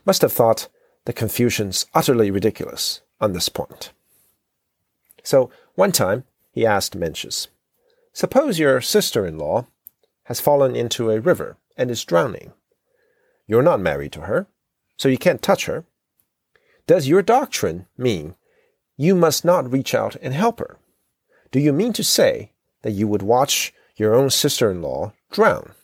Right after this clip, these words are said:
Mencius replied,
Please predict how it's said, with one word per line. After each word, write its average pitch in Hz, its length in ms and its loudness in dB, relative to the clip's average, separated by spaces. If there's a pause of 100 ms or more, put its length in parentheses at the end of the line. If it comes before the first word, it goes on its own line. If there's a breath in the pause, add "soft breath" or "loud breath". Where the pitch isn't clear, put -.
(2250)
Mencius 107 400 -2
replied, 98 520 0